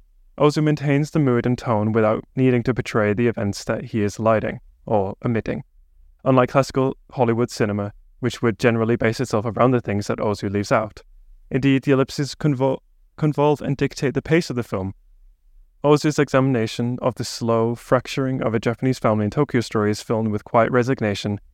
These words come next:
a never-ending acceptance and the realization that the tradition is subject of change. End quote. Early Spring in nineteen fifty-six is Ozu's longest film. In it,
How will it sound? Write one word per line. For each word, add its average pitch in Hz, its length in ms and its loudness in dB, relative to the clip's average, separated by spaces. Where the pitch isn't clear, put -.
a - 60 -2
never-ending 117 560 4
acceptance 113 520 -2
and - 80 -2
the 107 60 0
realization 110 640 0
that 110 120 -2
the 110 80 -2
tradition 113 500 -2
is 113 140 -4
subject 104 400 -4
of - 140 -14
change. - 480 -8
End 202 120 -6
quote. - 280 -6
Early 139 220 4
Spring 127 440 2
in 117 100 0
nineteen 113 180 2
fifty-six 131 540 -2
is - 60 -6
Ozu's 110 420 0
longest 123 460 0
film. 95 260 -4
In 135 160 0
it, 165 180 0